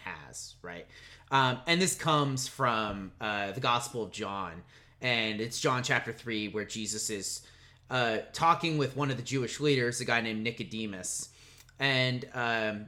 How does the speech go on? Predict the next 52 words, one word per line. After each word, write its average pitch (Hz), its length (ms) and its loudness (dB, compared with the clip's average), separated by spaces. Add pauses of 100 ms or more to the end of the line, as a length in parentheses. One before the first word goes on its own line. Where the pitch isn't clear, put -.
Nicodemus 165 440 0
comes 147 280 0
to 143 100 4
him 135 80 2
with 120 140 -2
a - 20 -8
question, 113 640 -2
and 104 100 -6
he's, 104 280 -8 (220)
he's 131 140 -4
talking 123 320 0
with 110 160 -6
him. 101 220 -6 (220)
Um, 98 400 -2 (720)
and, 135 320 2
uh, 113 260 2 (720)
he, 175 280 -2
he's, 151 720 -6
he's 147 180 -4
like, 147 160 4
"Who 220 180 8
are 214 140 8
you? 202 340 4
You 160 140 -2
know, 165 360 2 (140)
how 139 160 2
are 165 120 6
you 170 120 2
able 156 220 2
to 143 60 -2
do 156 160 0
these 139 180 2
signs?" 131 460 2
And 120 100 -4
Jesus 123 340 -2
responds, 120 560 0
and 117 80 -4
he 110 60 -2
says, 107 260 -2
"Very 143 200 4
truly, 135 360 2
I 113 80 2
tell 123 260 2
you, 107 160 0
no 135 280 2
one 160 220 4
can 123 140 -8
see 127 160 -2
the 110 80 -4
kingdom 113 320 -4
of 104 100 -6
God 98 360 0